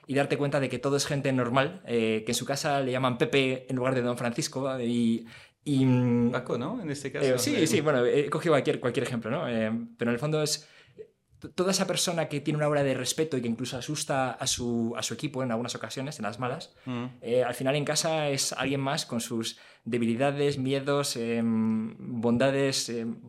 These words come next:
Speaker 1: fortalezas, debilidades. Entonces me vino fenomenal sobre todo para eso, para perder el miedo. Y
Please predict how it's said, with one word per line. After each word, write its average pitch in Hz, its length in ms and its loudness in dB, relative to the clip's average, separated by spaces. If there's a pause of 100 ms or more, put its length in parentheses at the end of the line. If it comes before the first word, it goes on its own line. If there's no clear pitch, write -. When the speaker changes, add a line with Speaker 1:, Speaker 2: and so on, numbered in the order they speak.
(120)
Speaker 1:
fortalezas, 120 760 -4
debilidades. 113 600 -4 (880)
Entonces 139 220 2
me 131 80 4
vino 175 120 2
fenomenal 160 320 0
sobre 127 200 -2
todo 131 140 0
para 104 140 -4
eso, 95 140 -10
para 95 140 -6
perder 127 200 -6
el 135 60 -4
miedo. 175 260 -4 (540)
Y 139 540 4